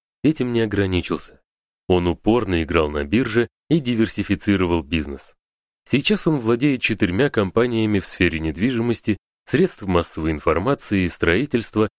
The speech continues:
и производства. В две тысячи двадцать втором году состояние Лю Луансюна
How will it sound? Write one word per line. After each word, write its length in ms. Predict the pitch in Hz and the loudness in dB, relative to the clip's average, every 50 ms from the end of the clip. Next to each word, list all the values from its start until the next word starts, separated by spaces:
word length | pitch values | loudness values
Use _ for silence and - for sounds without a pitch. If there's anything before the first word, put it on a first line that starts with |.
| _ _ 101 | _ _ 0
и 100 | 107 110 | 0 0
производства. 840 | - 92 90 82 82 76 82 76 71 67 - - - 65 62 - _ _ _ _ _ _ _ _ _ _ _ _ _ - | 0 0 0 0 0 -2 -2 -4 -4 -6 -8 -10 -12 -12 -12 -14 _ _ _ _ _ _ _ _ _ _ _ _ _ -8
В 60 | 80 | -4
две 120 | 78 95 | -2 -2
тысячи 380 | 98 - 170 - 131 113 - 98 | 0 0 0 -2 -2 -2 -2 -2
двадцать 380 | 85 76 82 78 - - - - | 0 0 0 -2 -2 -4 -12 -6
втором 360 | - - 85 76 73 73 71 | -2 0 0 0 0 -4 -4
году 320 | 73 76 76 82 123 147 | -2 -2 0 0 -2 -2
состояние 680 | 147 - 170 - - 98 107 156 160 147 135 123 110 104 | -2 -4 -4 -2 0 2 2 2 2 0 0 0 2 0
Лю 220 | 92 98 110 104 90 | 0 0 0 0 0
Луансюна 720 | 78 78 78 78 78 78 - - 151 160 156 147 139 | 0 0 0 0 0 -2 -4 -2 -2 0 0 0 -2